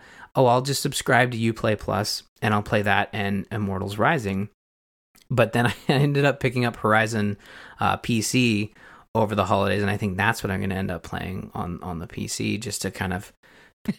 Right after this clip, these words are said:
Speaker 1: play around in there.
Speaker 2: So, so many choices, Ryan.
Speaker 1: I know. So now I'm sitting here, I'm like, "Well, Uplay Plus will always be there, and Valhalla will always be a part of it, and maybe I can just wait until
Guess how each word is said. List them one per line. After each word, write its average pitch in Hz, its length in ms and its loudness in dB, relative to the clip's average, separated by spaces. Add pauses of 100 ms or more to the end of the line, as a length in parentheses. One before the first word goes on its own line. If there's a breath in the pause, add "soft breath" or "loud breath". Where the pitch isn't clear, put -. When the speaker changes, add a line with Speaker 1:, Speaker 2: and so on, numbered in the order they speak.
(120)
Speaker 1:
play 120 160 6
around 127 320 6
in 127 80 2
there. 247 120 6
Speaker 2:
So, 285 180 2
so 269 240 0
many 269 300 2
choices, 202 520 0
Ryan. 180 400 0
Speaker 1:
I 165 80 8
know. 185 260 6
So 165 160 4
now 156 220 6
I'm 190 100 4
sitting 165 220 2
here, 147 140 4
I'm 143 100 2
like, 131 180 2
"Well, 214 400 6
Uplay 269 400 2
Plus 180 340 2
will 147 160 0
always 135 600 6
be 135 300 2
there, 104 420 2
and 110 260 0
Valhalla 110 480 2
will 107 120 -2
always 107 340 2
be 101 100 -2
a 95 60 -2
part 139 320 0
of 98 100 0
it, 131 160 0
and 107 100 0
maybe 120 220 0
I 104 60 2
can 107 80 0
just 98 140 -6
wait 101 260 -2
until 95 460 -4